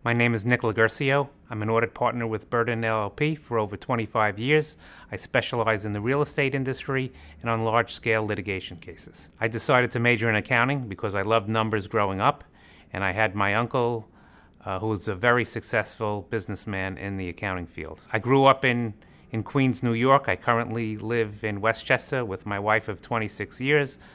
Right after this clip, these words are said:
and my eighteen-year-old daughter. When I'm not punching numbers, I love to ski, which conflicts with tax season. Um,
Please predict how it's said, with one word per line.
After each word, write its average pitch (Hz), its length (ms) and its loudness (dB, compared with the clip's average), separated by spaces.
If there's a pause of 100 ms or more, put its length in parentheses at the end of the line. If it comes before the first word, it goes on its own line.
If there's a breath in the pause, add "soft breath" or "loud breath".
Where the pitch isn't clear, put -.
(300 loud breath)
and 104 160 -4
my 104 120 -2
eighteen-year-old 101 720 -4
daughter. 85 260 -10 (280)
When 110 120 2
I'm 110 80 4
not 131 300 2
punching 120 320 0
numbers, 143 400 6
I 113 80 6
love 117 220 2
to 107 80 -4
ski, 143 420 0
which 98 240 -8
conflicts - 440 -4
with 98 220 -6
tax - 300 -2
season. 151 340 -4 (460 loud breath)
Um, 92 400 -6